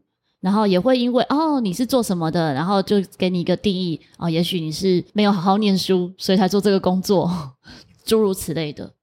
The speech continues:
但是也很多行业，他选择这个行业，并不等于他的学历，他可能就是喜欢这件事情，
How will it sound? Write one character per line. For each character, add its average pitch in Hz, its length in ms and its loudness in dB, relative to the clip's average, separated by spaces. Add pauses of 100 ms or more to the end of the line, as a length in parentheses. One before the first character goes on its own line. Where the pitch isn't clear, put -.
(300)
但 269 160 2
是 277 160 -2
也 202 160 4
很 208 260 2
多 214 340 2 (140)
行 185 400 -6
业， 196 380 -2 (360)
他 320 160 -2
选 202 200 0
择 196 80 2
这 254 80 4
个 233 80 2
行 180 200 -6
业， 196 360 0 (280)
并 285 200 0
不 277 120 -2
等 170 300 0
于 170 420 0
他 220 380 -2 (240)
的 165 160 0
学 165 380 -2
历， 175 340 -4 (320)
他 254 140 -2
可 233 100 2
能 180 100 -2
就 196 80 -2
是 233 120 -2
喜 175 260 -2
欢 226 220 2
这 226 80 2
件 208 200 0
事 190 200 -4
情， - 340 -10